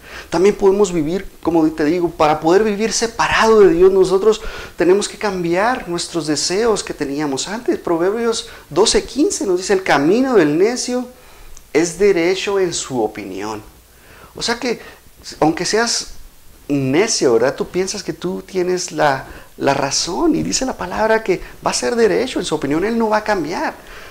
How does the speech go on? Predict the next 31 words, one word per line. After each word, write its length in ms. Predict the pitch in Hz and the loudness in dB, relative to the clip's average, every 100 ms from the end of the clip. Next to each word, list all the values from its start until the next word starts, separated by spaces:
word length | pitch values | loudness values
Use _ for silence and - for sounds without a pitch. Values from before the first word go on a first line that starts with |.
| - - | -18 -6
Dice, 220 | 180 196 | -2 0
"Mas 300 | 190 180 175 | 2 2 4
el 200 | 165 160 | 4 4
que 140 | 165 | 6
obedece 1120 | 151 139 123 120 156 277 - - 160 156 156 - - - - - | 8 8 6 8 6 6 2 2 2 2 -4 -14 -20 -20 -8 -4
el 120 | 127 | 0
consejo 800 | 123 117 113 175 196 220 208 208 | 0 0 0 0 0 0 -2 -4
es 180 | - 214 | -10 -4
sabio". 680 | - - - - 113 113 - - - - - - - - 131 | -2 0 -2 -6 -10 -14 -16 -20 -20 -20 -20 -20 -20 -12 -6
Y 40 | |
hay 80 | 135 | -2
una 120 | 151 | 0
gran 380 | 120 123 196 208 | 0 -2 -2 -4
diferencia 720 | 190 139 139 180 180 - 147 | -6 -4 0 0 0 -2 -2
entre 260 | 131 127 120 | -2 -4 -4
ser 240 | 143 135 | -2 -2
necio 480 | 127 123 147 143 156 | -2 0 -2 -2 -4
y 40 | 131 | -2
ser 240 | - 113 | -4 -2
sabio. 540 | - - - 147 131 117 - - - - - - - - - - - - | -4 -4 -6 -8 -12 -16 -20 -20 -20 -20 -20 -20 -20 -20 -20 -20 -20 -10
El 160 | 107 | -6
sabio 640 | 104 - - 180 175 165 151 | -4 -4 -2 -2 0 0 -2
escucha 340 | - 147 175 | -4 -8 -8
el 80 | 160 | -10
consejo 840 | 123 113 - - 135 165 175 160 | -10 -8 -6 -6 -8 -10 -6 -4
y 20 | |
lo 120 | 131 104 | -2 -4
aplica 440 | - 139 165 - | -4 -6 -6 -6
a 40 | |
su 260 | - 135 110 | -8 -8 -10
vida. 440 | 110 160 202 143 | -12 -10 -10 -10